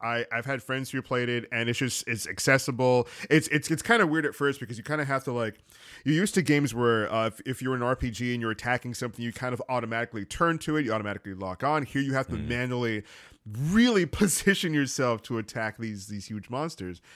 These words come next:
Speaker 1: But yeah, the gaming community has really taken to this.
Speaker 2: Oh yeah, yeah. I'll, I'll argue that it's accessible. It's probably the least accessible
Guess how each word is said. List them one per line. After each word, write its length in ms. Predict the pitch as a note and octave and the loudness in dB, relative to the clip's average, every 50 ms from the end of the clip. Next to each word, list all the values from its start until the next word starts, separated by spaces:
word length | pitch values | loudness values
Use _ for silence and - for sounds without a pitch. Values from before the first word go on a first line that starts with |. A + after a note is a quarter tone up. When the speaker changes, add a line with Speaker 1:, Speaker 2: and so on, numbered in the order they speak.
| - - _ - | -20 -20 _ -4
Speaker 1:
But 340 | - A#2 A2+ A2+ G#2+ G2 - | 0 0 2 2 2 2 2
yeah, 160 | C#3+ A3+ A#3+ | 2 2 2
the 80 | A#2 A2+ | 2 0
gaming 240 | G2 C3 D#3 B3 D4+ | -2 -4 -4 -4 -4
community 380 | - - B2+ B2 A2+ G#2+ G#2+ | -4 -4 -2 -2 -2 -2 -4
has 200 | G#2 A2 A2 G2+ | -4 -4 -6 -6
really 540 | F#2+ G2+ A2+ B2 C#3+ E3+ F3 E3 C#3 C3 A#2 | -6 -8 -4 -2 0 2 2 2 2 2 0
taken 320 | - - A2+ D3+ F3+ A2 F2 | -2 -4 -6 -6 -6 -8 -12
to 120 | - F2 E2 | -12 -12 -12
this. 220 | D#2 D2+ D#2 - - - _ _ _ _ - - | -12 -12 -14 -16 -18 -20 _ _ _ _ -10 -10
Speaker 2:
Oh 60 | E2 | -8
yeah, 140 | D#2+ D#2 - - _ _ _ | -8 -8 -12 -14 _ _ _
yeah. 180 | - E2 D#2 D2+ D2+ _ - - - - | -12 -10 -10 -10 -10 _ -18 -10 0 4
I'll, 200 | A#2+ D#3+ F3 D#3+ | 4 6 6 6
I'll 180 | - E3+ F#3 G3 | 6 6 6 6
argue 320 | - C#3+ C#3+ C#3 A#2+ A#2+ | 6 4 4 4 2 2
that 160 | A2 G2 E2+ D#2 | 0 0 -2 -4
it's 120 | - - | -6 -10
accessible. 640 | - E2+ - - - D2 - - C2 - - C2 - - | -10 -8 -8 -6 -6 -6 -6 -8 -8 -10 -12 -12 -10 -8
It's 160 | A2 G#2 - | -8 -8 -10
probably 600 | - _ _ - C3+ B2+ C3 B2+ A2 A2+ A2+ G#2 | -12 _ _ -4 -2 -2 -2 -2 -2 -2 -2 -2
the 260 | F#2+ F#2 G#2+ B2 A#2+ | -2 -2 0 0 0
least 400 | A2 F#2+ G2 G2 G#2+ G2+ - - | -2 -2 -4 -4 -4 -4 -4 -6
accessible 720 | F#2 F2+ - - - G#2 - - - - D#2+ D#2+ D#2 - | -8 -8 -6 -4 -4 -4 -4 -4 -6 -6 -8 -8 -10 -10